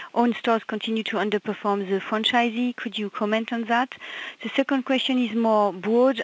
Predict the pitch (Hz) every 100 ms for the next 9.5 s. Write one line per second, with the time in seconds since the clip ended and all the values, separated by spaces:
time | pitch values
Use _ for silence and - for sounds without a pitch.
0 | - 220 214 202 202 208 - 247 - 277
1 | - 269 262 - 220 208 214 220 208 208
2 | - 214 - - 208 190 202 190 185 196
3 | 202 214 240 - 226 208 208 202 180 180
4 | 185 180 - 208 208 190 214 202 202 -
5 | - - 208 214 175 226 226 220 214 202
6 | 196 202 185 208 185 240 262 - - -
7 | 214 - 220 - - 226 - 208 - 208
8 | 202 196 - 202 196 190 202 220 214 214
9 | 208 - 196 - 190